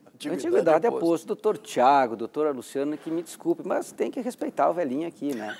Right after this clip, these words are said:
Speaker 2: Então, antiguidade é posto e continua sendo posto aqui no Consumidor em Pauta.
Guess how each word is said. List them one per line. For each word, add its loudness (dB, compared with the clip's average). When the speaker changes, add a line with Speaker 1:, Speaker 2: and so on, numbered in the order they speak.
Speaker 2:
Então, -2
antiguidade 2
é 2
posto 2
e -6
continua 4
sendo -2
posto -2
aqui -2
no -2
Consumidor 0
em -4
Pauta. 0